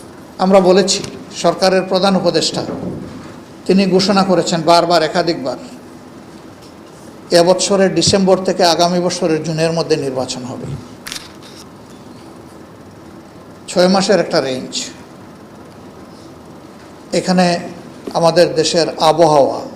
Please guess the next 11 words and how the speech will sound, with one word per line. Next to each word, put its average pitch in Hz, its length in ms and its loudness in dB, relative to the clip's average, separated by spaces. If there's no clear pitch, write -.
এবং 151 300 -4
কিছু 175 260 -6
পারিপার্শ্বিকতার 165 840 -2
ব্যাপার 123 340 -6
আছে। - 260 -10
কোনো 208 220 2
কোনো 233 220 4
দল 214 280 8
সম্পূর্ণ 247 640 4
ব্যর্থ 202 320 4
হয়েছেন 165 420 0